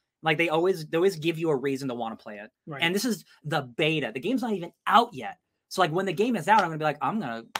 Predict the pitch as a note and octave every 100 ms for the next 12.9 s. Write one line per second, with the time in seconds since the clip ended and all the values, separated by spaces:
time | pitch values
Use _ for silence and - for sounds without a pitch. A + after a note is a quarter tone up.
0 | - C#3 A3 E3+ A#2 A#2 B2 C#3+ - B3
1 | F3+ A#2+ D#3 A3+ A#3 C4 E3 A#2+ G#2+ C3
2 | - - - D#3+ A3 B3+ - _ - B3
3 | B3 B3 A#3 G#3 D#3 D3 F3+ A3+ - E3
4 | D#3+ F3 D#3+ D3 C3 A#2 G#2 F#2+ _ -
5 | C#3+ - _ - F3+ E3 E3 E3 G#3 A#3+
6 | G3+ F3+ G3 E3 D#3 D3 D#3 D#3+ G3+ F3+
7 | E3 E3 D3 D#3+ C#3 C#3+ C#3 C#3 D3 D3+
8 | E3+ D3 - C#3+ C#3+ C#3 C3+ B2+ - F3
9 | B2+ A2+ G#2 A2+ G#2 G2+ _ _ _ _
10 | D3+ C#3 C3+ D3 D#3 D3 E3 C#3+ C#3+ C3+
11 | C3 B2+ - C3+ A#2 A2 G#2+ A#2 A#2+ G#2+
12 | A2 G#2+ A2 G#2+ G2+ G2 - -